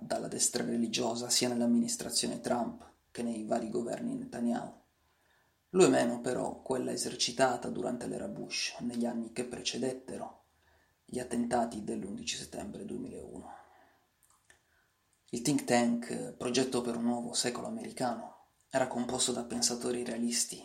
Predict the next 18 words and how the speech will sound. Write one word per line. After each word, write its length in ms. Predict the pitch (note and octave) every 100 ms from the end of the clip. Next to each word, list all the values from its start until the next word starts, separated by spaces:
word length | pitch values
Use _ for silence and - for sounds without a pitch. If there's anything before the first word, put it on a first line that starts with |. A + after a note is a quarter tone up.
| -
provenienti 540 | B2 B2 A#2+ A#2+ A#2
dall'ambiente 680 | - A#2 B2+ A#2 A2+ A#2 -
neoconservatore, 1000 | A2+ A#2 - - - - G#2+ G#2 - - _ _ _ _ _ _ _ _
che 140 | B2+
per 420 | B2 B2 A#2+ A#2 A#2+
la 120 | A#2
stragrande 580 | - - A#2+ B2+ B2+ A#2
maggioranza 680 | C3 C#3 C#3 A#2 A#2 A#2 -
erano 400 | - G2+ - -
evangelici 840 | - A#2+ B2 C#3+ C3 - G#2+ - - _ _
oppure 480 | - - A#2 A#2 -
ebrei 340 | C3 - A2
americani. 540 | A2 A2 - - - - - _ _ _ _ _ _ _ _ -
Il 140 | C3+
think 240 | - D3 -
tank 420 | D3+ D3+ - D3
è 100 | B2+
morto, 400 | A#2+ A#2 -